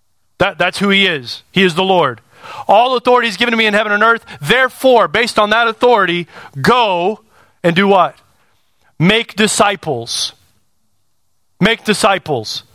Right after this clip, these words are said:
How do we make disciples? He gives two ways to make disciples. Baptizing them in the name of the Father, Son, and the Holy Spirit. That is, that is, remember, baptism, we, we believe, is that public, outward sign of repentance and faith.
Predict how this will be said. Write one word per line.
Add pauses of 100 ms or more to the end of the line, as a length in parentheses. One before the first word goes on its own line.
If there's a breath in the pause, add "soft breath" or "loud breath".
(400)
How
do
we
make
disciples?
He
gives (240 loud breath)
two
ways
to
make
disciples. (300 loud breath)
Baptizing
them
in
the
name
of
the
Father,
Son,
and
the
Holy
Spirit.
That
is, (220 loud breath)
that
is, (220 loud breath)
remember,
baptism,
we,
we
believe,
is
that
public, (320 loud breath)
outward (100)
sign (1400)
of
repentance
and
faith.